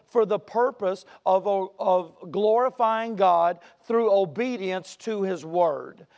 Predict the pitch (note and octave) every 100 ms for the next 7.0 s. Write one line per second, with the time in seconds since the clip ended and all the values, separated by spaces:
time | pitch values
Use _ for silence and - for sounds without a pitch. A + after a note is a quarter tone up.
0 | _ _ - C3 A#3 C4 C#4 C#4 A3 F#3
1 | F#3+ G#3 G3 - G#3+ G3+ F#3+ - G#3+ E3
2 | C3+ - _ _ _ _ _ _ - -
3 | B3 C#4+ - G#3+ G3 F#3+ - _ _ F#3+
4 | F#3+ F3 E3+ F3+ G#3+ A3+ D4 D#4+ D#4+ -
5 | _ _ _ _ _ - - A#3 A3 A3
6 | G#3+ - C4 C#4+ C4+ - F3+ E3+ F3+